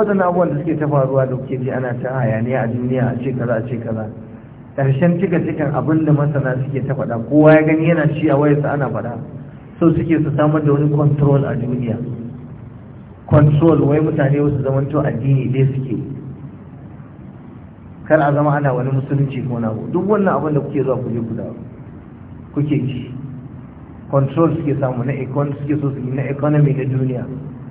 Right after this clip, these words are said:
Control na mind, tunanin mutane. Ya za a yi controlling mutane? Mutum ya zama kamar na robot,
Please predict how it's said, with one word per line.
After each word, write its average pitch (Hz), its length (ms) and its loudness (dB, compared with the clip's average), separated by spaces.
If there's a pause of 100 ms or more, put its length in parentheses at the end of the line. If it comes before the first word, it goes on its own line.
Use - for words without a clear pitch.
(440)
Control 143 580 2
na 143 80 0
mind, 147 540 0 (720)
tunanin 143 480 2
mutane. 127 420 2 (1040)
Ya 131 200 4
za 160 160 6
a 156 60 0
yi 151 60 -2
controlling 139 520 0
mutane? 113 400 -4
Mutum 123 240 -4
ya 135 80 2
zama 147 180 0
kamar 139 280 0
na 143 100 2
robot, 135 460 4